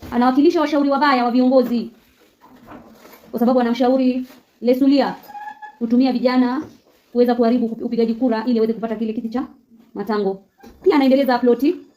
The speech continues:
na hapa nilisema kuendeleza ploti ni, ah, ni pale ambapo anasababisha matukio. Anafumaniwa na Magwasha wakiwa ofisini na Mrima,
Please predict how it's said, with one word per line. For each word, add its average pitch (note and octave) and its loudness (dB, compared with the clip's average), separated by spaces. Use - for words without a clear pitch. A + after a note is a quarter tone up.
na A#3 -6
hapa C#4+ 0
nilisema C#4 2
kuendeleza C4 2
ploti C4 0
ni, A#3+ 0
ah, A3+ -4
ni A#3+ 0
pale C4+ 0
ambapo B3 0
anasababisha A#3 -2
matukio. A3+ 0
Anafumaniwa D4+ 4
na D4+ 2
Magwasha D4 0
wakiwa C4 0
ofisini B3+ 0
na A#3 2
Mrima, A3 2